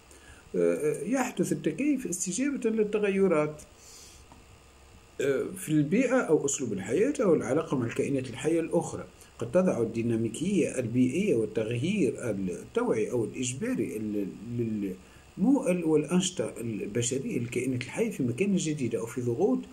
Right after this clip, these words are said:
آه، ضغوط بيئية. في مثل هذه الظروف تتطلب الكائنات الحية خصائص مناسبة للوضع الجديد. إن الكائنات الحية التي لا تتكيف بشكل، آه، مناسب مع بيئتها، آه،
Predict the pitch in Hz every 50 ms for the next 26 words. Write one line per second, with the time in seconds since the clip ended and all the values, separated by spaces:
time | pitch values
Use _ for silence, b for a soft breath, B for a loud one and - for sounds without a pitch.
0 | B B B B B B B B B - - 123 120 113 110 104 92 85 - -
1 | - - 95 95 113 117 123 123 147 151 147 - 139 170 147 135 139 113 95 85
2 | - - - - - - - 135 160 151 - 107 120 117 113 113 107 127 170 214
3 | 233 185 135 - - 208 202 - 113 - - 208 214 170 104 98 - - 117 -
4 | 120 117 - - - - 160 190 165 151 - - - - 156 143 - - 120 101
5 | 104 123 135 - - 131 113 104 101 113 123 120 117 123 127 127 143 151 127 110
6 | 92 92 - - B B B B B B B B B 202 202 220 196 190 202 226
7 | 226 180 185 170 151 147 165 196 226 208 - - - 170 160 139 131 127 127 127
8 | 127 151 160 226 254 254 - 160 131 - 127 - 156 147 - 104 110 - - 175
9 | - - 113 104 101 B B B B B B B B B B - 107 98 95 -
10 | 123 139 165 190 240 254 214 - - - - - - 139 127 131 123 127 156 -
11 | 202 208 196 - 139 123 127 131 160 - - B B B B B B B B B
12 | B B B B B - 151 147 - - -